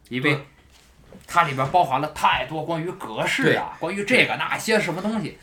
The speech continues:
Speaker 1: 所以说，如果说你不是专业搞这个的，你对于它里边的很多东西你完全就不明白。
Speaker 3: 我当时看过一个ted上面的一个讲座，就是那个《纽约时报》那个专栏作者 David Polk，
Speaker 1: 嗯。
Speaker 3: 他做，他讲，他，他专门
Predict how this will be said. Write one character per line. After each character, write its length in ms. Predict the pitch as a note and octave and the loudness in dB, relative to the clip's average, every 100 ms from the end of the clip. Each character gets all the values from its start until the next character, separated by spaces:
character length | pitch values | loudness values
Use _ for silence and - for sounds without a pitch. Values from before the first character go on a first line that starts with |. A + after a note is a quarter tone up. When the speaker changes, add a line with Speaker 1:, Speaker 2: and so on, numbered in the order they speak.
| - - | -20 -2
Speaker 1:
所 200 | D#4 D4+ | 0 4
以 20 | |
说， 180 | F#3 F#3+ - G3 G3+ | 2 0 -4 -2 2
如 140 | D4 | 4
果 120 | G#3+ | 4
说 140 | F#3+ B3 | 4 2
你 140 | C3 | 0
不 240 | - E3+ | -4 -2
是 140 | G#3 G3 | 2 2
专 260 | G#3+ C4+ | 4 4
业 100 | A#3+ D3 | 4 0
搞 200 | - C3 B2 | 0 -4 2
这 180 | A3+ G3 | 6 6
个 80 | B2 | 4
的， 120 | G2+ | -4
你 120 | A#2 | -6
对 220 | C3+ B3 | -2 0
于 100 | G3+ | 0
它 120 | A3+ C4 | 0 -2
里 120 | G#2 | -4
边 120 | G#2 | -6
的 60 | E3+ | -8
很 260 | - C3+ - | -6 -8 -4
多 160 | G#3+ | -2
东 160 | C#4+ C4+ | 0 -2
西 80 | C#3 | -4
你 80 | G#2+ | -4
完 160 | B2 F#3 | -4 0
全 120 | A#3 | 0
就 80 | A#3+ | 0
不 100 | B2+ | -2
明 100 | A2 G2 | -6 -6
白。 60 | C3+ - | -10 -8
Speaker 3:
我 100 | B2 | 0
当 140 | F3 | 2
时 80 | F#3+ | 2
看 180 | E3+ G3+ | 2 4
过 80 | D3 | 4
一 100 | C#3+ | 4
个 240 | D#3+ D3+ | 4 4
ted 240 | - F#3 C3+ | 2 0 2
上 120 | C3 | -2
面 80 | A#2 | -2
的 60 | |
一 60 | A#2+ | -2
个 100 | C#3 | -4
讲 200 | C#3 - | -4 -6
座， 140 | C3+ | -8
就 80 | - | -8
是 140 | B2 | -10
那 140 | A#2+ A2 | -8 -6
个 80 | G#2+ | -4
《纽 100 | F#2+ | -2
约 120 | C#3+ | 2
时 140 | D3 | 10
报》 140 | D3 B2+ | 10 10
那 120 | A2 | -2
个 360 | G2+ F2+ F2 F2 | -2 -2 -2 -4
专 100 | - | -4
栏 80 | C#3+ | -4
作 140 | C#3+ C#3 | -2 -2
者 80 | |
David 260 | E2 C3+ D3+ | 0 0 0
Polk， 220 | F3 - - - | -2 -4 -6 -8
Speaker 1:
嗯。 220 | E3 C#3 | -4 -2
Speaker 3:
他 80 | A#2+ | 2
做， 220 | F#3+ B2 | 2 2
他 80 | - | -2
讲， 160 | G#2+ - | -6 -6
他， 100 | B2 - | -10 -8
他 100 | D#3+ | -6
专 160 | D#3 | -4
门 100 | E3 | -2